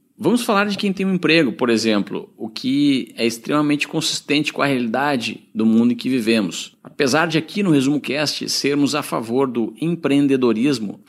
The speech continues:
não existe nada errado em ter um emprego, principalmente se o seu objetivo principal é o aprendizado.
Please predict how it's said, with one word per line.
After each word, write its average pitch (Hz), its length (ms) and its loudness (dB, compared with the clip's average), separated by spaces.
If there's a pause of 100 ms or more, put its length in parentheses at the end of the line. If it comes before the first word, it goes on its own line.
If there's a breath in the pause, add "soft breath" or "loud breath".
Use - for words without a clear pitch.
(100)
não 175 300 2
existe 196 400 0
nada 175 240 -2
errado 151 460 0
em 127 120 2
ter 135 200 0
um - 20 2
emprego, 143 540 0 (360 loud breath)
principalmente 202 720 0
se 185 140 -2
o 180 40 -2
seu 175 200 -2 (160)
objetivo 165 640 0
principal 160 600 -4
é 156 140 -2
o 165 160 2
aprendizado. 175 880 0